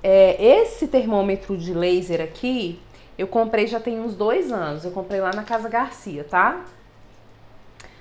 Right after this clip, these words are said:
Fantástico. Esse aqui é da Ferrinte, tá bom, gente? Ó.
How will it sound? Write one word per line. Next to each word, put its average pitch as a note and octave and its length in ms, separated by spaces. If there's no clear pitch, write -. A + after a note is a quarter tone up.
Fantástico. A3 520
Esse G#3 100
aqui A3 140
é G#3+ 40
da G#3+ 120
Ferrinte, G#3+ 720
tá E3+ 80
bom, G#3+ 260
gente? D3+ 400
Ó. C#3+ 160